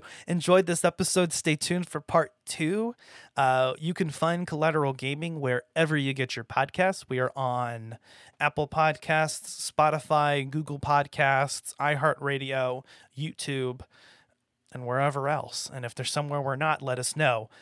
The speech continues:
Um, if you wanna collab with us, let us know. We've got a bonus round episode coming out, uh, that's gonna be Metroid focused.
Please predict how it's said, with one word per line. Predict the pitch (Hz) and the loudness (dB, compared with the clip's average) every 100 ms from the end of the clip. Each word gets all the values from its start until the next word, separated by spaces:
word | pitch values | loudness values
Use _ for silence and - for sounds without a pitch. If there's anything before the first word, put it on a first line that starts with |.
| - - | -20 -8
Um, | - 117 113 - | -2 -2 -2 -6
if | - | -4
you | 170 | 0
wanna | 170 165 | 2 0
collab | 160 156 170 160 | -2 4 4 4
with | 175 170 | 0 2
us, | 135 120 - - - - | 2 0 -8 -14 -20 -2
let | 147 139 | 2 2
us | 135 151 | 2 0
know. | 143 135 110 - - | 2 2 0 -6 -10
We've | - 143 | -6 2
got | 156 | 2
a | 139 | 4
bonus | 160 170 175 185 | 4 2 2 4
round | 180 165 | 6 6
episode | 160 170 175 170 | 6 4 4 4
coming | - 170 160 | 0 -2 2
out, | 160 165 - - - | 2 2 0 -10 0
uh, | 139 135 | 2 2
that's | 139 | -2
gonna | - 139 | -2 -2
be | 135 131 | -2 0
Metroid | 143 151 - 151 131 | 0 0 -2 -2 -2
focused. | - 147 160 185 190 - - | 0 4 4 4 2 0 -4